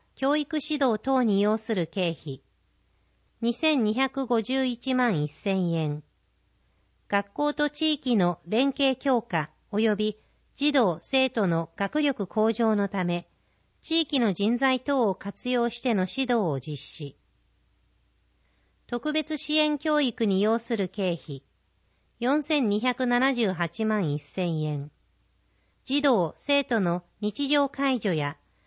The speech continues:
学習活動上のサポートを充実するため、特別支援教育支援員の増員を実施。学校運営に要する経費、二億五千四百二十七万円。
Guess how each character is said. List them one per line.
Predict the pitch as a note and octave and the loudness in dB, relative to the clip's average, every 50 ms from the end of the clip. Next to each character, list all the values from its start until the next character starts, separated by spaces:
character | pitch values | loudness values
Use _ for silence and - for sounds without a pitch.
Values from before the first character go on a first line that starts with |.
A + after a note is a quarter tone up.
| _ _ _ _ _ - | _ _ _ _ _ -4
学 | - G3+ G3+ - | -2 -2 -2 -4
習 | - - D#4 D4+ D4+ | -4 -4 -4 -2 -2
活 | - D4+ D4+ D4+ - D4 | 0 0 0 0 0 -2
動 | C#4+ D4 C#4+ C#4+ | 0 0 0 0
上 | A#3+ C#4+ C#4+ C#4 C4+ C4 | 0 0 2 2 2 2
の | C4 C4 B3+ | 2 0 0
サ | - B3+ B3 | -2 -2 -4
ポ | - - C#4+ C#4+ | -2 -2 -4 -4
ー | C#4 | -2
ト | - A#3 G3 | -2 0 0
を | F3 D#3 | 0 0
充 | - E3+ F3 F#3+ F3+ | 0 -2 -2 0 0
実 | G3+ G3 - - - | -2 -4 -6 -6 -10
す | - G3 | -6 -4
る | F3+ F3 | -4 -4
た | - E3+ D#3+ D3+ | -4 -4 -4 -4
め、 | D3+ C#3+ C#3+ - _ _ _ _ _ _ _ _ _ _ _ _ | -4 -4 -6 -8 _ _ _ _ _ _ _ _ _ _ _ _
特 | - A#3 A#3 D4 D4 | -6 -4 -2 -2 -2
別 | D#4 D#4 D4+ - D4+ C#4+ | -2 -2 -2 -4 -6 -6
支 | - - C#4+ D4 | -4 -2 0 2
援 | C#4+ D4 C#4+ C#4 | 2 2 0 -2
教 | - - D4 C#4+ C#4+ | -2 0 0 0 0
育 | C#4+ C#4 - C#4+ C4+ | 0 -2 -4 -6 -6
支 | - - C4 C4+ | -6 -4 -2 0
援 | C#4+ C#4+ C#4+ C#4 C4 A#3+ | 2 2 2 2 2 2
員 | A3 G#3 G3+ F3 | 2 2 0 0
の | D#3+ D#3 D3 | 0 -2 -2
増 | - F3+ G3 G#3+ A3 | -2 0 0 0 2
員 | G#3+ G#3 G#3 G3+ G3 F#3+ | 2 2 0 0 0 0
を | F3+ F3 | -2 -2
実 | D3 - D#3+ D#3 - | -2 -4 -6 -6 -6
施。 | - - - D3 C#3+ - _ _ _ _ _ _ _ _ _ _ _ _ _ _ _ _ _ _ _ _ _ _ _ _ _ _ _ _ _ _ _ _ _ _ _ _ _ | -10 -12 -12 -12 -14 -14 _ _ _ _ _ _ _ _ _ _ _ _ _ _ _ _ _ _ _ _ _ _ _ _ _ _ _ _ _ _ _ _ _ _ _ _ _
学 | - G#3 G#3+ G#3+ - - | 0 0 0 0 -2 -4
校 | - D#4 D#4+ D#4+ C#4+ | 0 2 2 2 2
運 | A3+ D4 D4+ D#4 D4+ D4 | 2 2 2 2 2 2
営 | C#4+ C4+ B3 | 2 2 4
に | G#3+ G#3 G#3 G#3 | 4 2 2 2
要 | G#3+ A3+ A#3 A#3 | 2 2 2 0
す | - - A#3 | -2 -2 -2
る | G#3 F3+ | -2 -2
経 | - - G#3 F#3+ F3 E3+ - | -4 -2 -2 -2 -2 -2 -4
費、 | - D3+ C#3 C#3 - _ _ _ _ _ _ _ _ _ _ _ _ _ _ _ _ - | -8 -10 -10 -10 -12 _ _ _ _ _ _ _ _ _ _ _ _ _ _ _ _ -4
二 | B3+ C#4+ D#4 D4+ | 0 2 2 2
億 | D4 C#4+ - - F#3+ F3 | 2 0 0 -2 -2 -2
五 | - - G3+ G#3+ | -2 -2 -4 -2
千 | - D4+ D4 C#4+ C4 C4 | 0 0 0 2 2 2
四 | C4+ C#4 C#4+ C4 | 0 0 0 -2
百 | C#4 B3+ - G3+ | -2 -2 -2 0
二 | F#3+ A3+ C4 C4+ | 0 0 0 0
十 | A3 A#3 G#3+ F#3+ | 2 2 2 2
七 | E3 E3 E3+ F3 F#3+ F#3 | 2 0 0 0 0 0
万 | F#3+ F#3 F3 F3 E3+ D#3+ | 0 0 0 0 -2 -2
円。 | D#3 D3+ D3 C#3+ C#3+ | -2 -2 -2 -4 -6